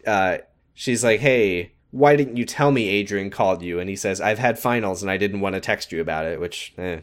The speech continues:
I don't know, I think that's fair. Uh, he says that he blocked Adrian's number, which everyone should do, and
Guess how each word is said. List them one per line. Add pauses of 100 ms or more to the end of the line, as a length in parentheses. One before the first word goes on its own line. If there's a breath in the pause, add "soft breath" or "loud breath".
I
don't
know,
I
think
that's
fair. (460 loud breath)
Uh, (380)
he
says
that
he
blocked
Adrian's
number,
which
everyone
should
do, (260 soft breath)
and